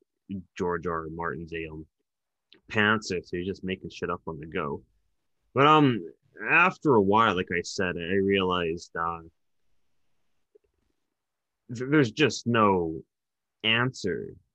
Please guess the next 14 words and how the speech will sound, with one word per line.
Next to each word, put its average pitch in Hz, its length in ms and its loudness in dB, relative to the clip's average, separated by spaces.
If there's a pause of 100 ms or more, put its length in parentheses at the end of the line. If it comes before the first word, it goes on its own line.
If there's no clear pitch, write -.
(320)
to 98 140 -4
this. 73 280 -10
There's 98 200 -4
no, 95 440 0 (180)
like, 80 320 -6 (680)
guarantee 98 800 -2
that, 67 300 -12
I 101 60 -4
mean, 104 420 0
there's 101 220 -2
guidelines, 92 880 -4
but 95 100 -8
there's 98 160 -4
no 101 220 -2